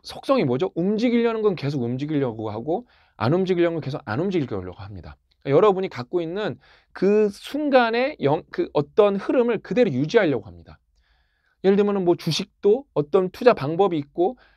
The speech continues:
뭐 어떤 주식에 대한 내 생각이 있고 이런 게 있을 텐데 웬만해서 우리는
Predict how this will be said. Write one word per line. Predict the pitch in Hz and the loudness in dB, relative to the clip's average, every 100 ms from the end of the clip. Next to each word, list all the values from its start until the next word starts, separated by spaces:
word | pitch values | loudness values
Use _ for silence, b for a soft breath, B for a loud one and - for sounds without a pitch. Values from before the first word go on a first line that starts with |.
| b | b
뭐 | 139 | 0
어떤 | 147 147 156 | 2 2 0
주식에 | - 175 190 | -2 2 4
대한 | 185 160 | 4 2
내 | 147 | -2
생각이 | 196 254 254 165 | -4 0 0 0
있고 | 139 - 180 - | -4 -4 -4 -4
이런 | - 175 220 | -6 -4 -2
게 | |
있을 | 131 156 | -2 -4
텐데 | 139 120 143 185 92 110 _ _ _ _ _ _ _ | -6 -4 2 2 0 -10 _ _ _ _ _ _ _
웬만해서 | 131 135 196 254 269 190 | -6 2 4 4 4 2
우리는 | 151 120 151 240 | 0 0 -6 -10